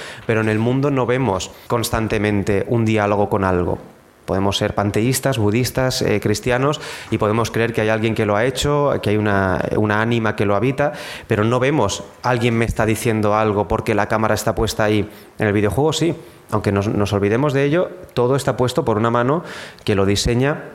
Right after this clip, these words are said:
y que lo ordena. Entonces, eh, voy a hablar primero de una idea que creo que une los, eh,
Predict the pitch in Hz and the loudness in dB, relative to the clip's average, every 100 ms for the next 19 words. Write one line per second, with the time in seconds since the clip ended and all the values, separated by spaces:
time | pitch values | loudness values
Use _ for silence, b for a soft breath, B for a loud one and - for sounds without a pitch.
0 | - 131 117 104 101 104 92 120 139 147 | -4 -2 0 2 2 2 0 0 0 -2
1 | - B B B B B 113 113 107 107 | -4 B B B B B -2 0 0 0
2 | 143 151 156 151 151 156 151 131 131 123 | -2 -2 -2 -2 -2 0 0 0 0 0
3 | 127 107 95 107 123 120 113 120 113 95 | 0 0 -2 -2 -2 -2 0 0 0 0
4 | 98 - - 92 90 87 85 | 0 -2 -4 -2 0 0 -2